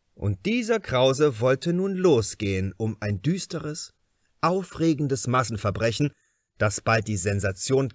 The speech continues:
ganz Deutschlands bilden sollte, zu rächen.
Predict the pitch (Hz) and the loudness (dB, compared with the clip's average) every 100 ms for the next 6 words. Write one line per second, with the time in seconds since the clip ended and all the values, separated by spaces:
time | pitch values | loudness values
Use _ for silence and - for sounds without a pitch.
0 | - 190 196 - - 147 - 131 120 - | 0 2 2 -2 2 2 2 -4 -4 -2
1 | 127 120 107 113 113 107 104 95 _ _ | 0 0 0 0 0 2 -2 -2 _ _
2 | _ - - 120 101 117 - 95 92 | _ -6 -2 -2 0 -2 -2 -6 -14